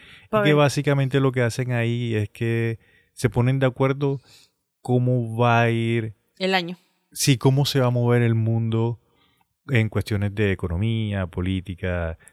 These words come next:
Speaker 2: de todo. Entonces que obviamente como todo el mundo estaba pendiente de Shakira y Piqué,
Speaker 1: Nadie
Speaker 2: nadie
Speaker 1: supo
Speaker 2: se dio
Speaker 1: eso, yo no
Speaker 2: cuenta.
Speaker 1: sabía eso. Y eso que
Speaker 2: Sí,
Speaker 1: yo no estoy
Speaker 2: marica.
Speaker 1: pendiente de Shakira ni de Piqué, me valen tres
Speaker 2: Yo, yo
Speaker 1: hectáreas.
Speaker 2: tampoco, o sea, yo no tenía la menor idea de que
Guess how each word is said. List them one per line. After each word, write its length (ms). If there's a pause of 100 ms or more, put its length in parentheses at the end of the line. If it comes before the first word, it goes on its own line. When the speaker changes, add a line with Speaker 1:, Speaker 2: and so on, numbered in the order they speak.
(140)
Speaker 2:
de 160
todo. 480 (720)
Entonces 480
que 180
obviamente 560
como 220
todo 200
el 60
mundo 260
estaba 360
pendiente 440
de 80
Shakira 340
y 40
Piqué, 340 (240)
Speaker 1:
Nadie 400
Speaker 2:
nadie 320
Speaker 1:
supo 120
Speaker 2:
se 60
dio 100
Speaker 1:
eso, 20
yo 20
no 40
Speaker 2:
cuenta. 300
Speaker 1:
sabía 460
eso. 360
Y 120
eso 140
que 100
Speaker 2:
Sí, 60
Speaker 1:
yo 60
no 80
estoy 160
Speaker 2:
marica. 100
Speaker 1:
pendiente 320
de 60
Shakira 320
ni 100
de 60
Piqué, 220
me 120
valen 240
tres 220
Speaker 2:
Yo, 200 (180)
yo 220
Speaker 1:
hectáreas. 260
Speaker 2:
tampoco, 280
o 200
sea, 160
yo 180
no 80
tenía 460 (260)
la 180
menor 440
idea 520 (560)
de 180
que 640